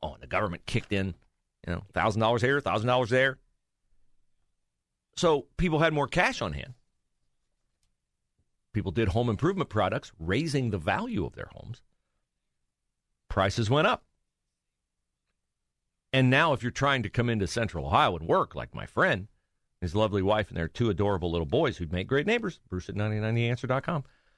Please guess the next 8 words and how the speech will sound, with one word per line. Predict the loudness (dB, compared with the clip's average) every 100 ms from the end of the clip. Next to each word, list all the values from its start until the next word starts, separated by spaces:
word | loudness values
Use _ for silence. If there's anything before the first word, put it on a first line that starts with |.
| _ _ _ _ _ -2
<laughs> | 0 2 2 2 2 0 -4 -12 -10 -10 -12 _ 4
Well, | 6 8 6 0 _ _ _ _ _ 0
you | 0
can't | 4 4 4
afford | 4 4 6
to |
live | 4 4
here. | 4 2